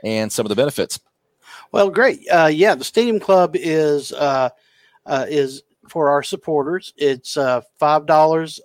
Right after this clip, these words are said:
Speaker 2: a month or fifty dollars a year. It is prorated this year. So if you get in now, it's, uh, twenty-five dollars 'cause it rolls over and starts again in January.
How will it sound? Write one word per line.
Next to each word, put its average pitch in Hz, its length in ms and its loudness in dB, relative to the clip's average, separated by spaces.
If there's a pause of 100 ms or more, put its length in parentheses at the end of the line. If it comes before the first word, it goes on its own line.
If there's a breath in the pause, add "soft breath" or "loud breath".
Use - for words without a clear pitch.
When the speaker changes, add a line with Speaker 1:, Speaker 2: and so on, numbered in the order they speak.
(120)
Speaker 2:
a 156 200 -4
month 156 580 -6
or 151 240 -4
fifty 143 260 -12
dollars 143 360 0
a 143 60 -6
year. 151 180 -4
It 156 160 -2
is 170 160 -2
prorated 170 640 -2
this 156 240 -8
year. 151 320 -6 (480 soft breath)
So 160 180 2
if 147 140 0
you 151 40 -10
get 175 200 4
in 180 200 4
now, 170 380 4
it's, - 260 -4
uh, 139 180 0
twenty-five 156 580 -2
dollars 143 400 2
'cause 131 180 -6
it 139 140 0
rolls 139 340 -4
over 143 400 -2
and 135 160 -6
starts 139 320 -8
again 143 300 -8
in 139 100 -8
January. 131 580 -8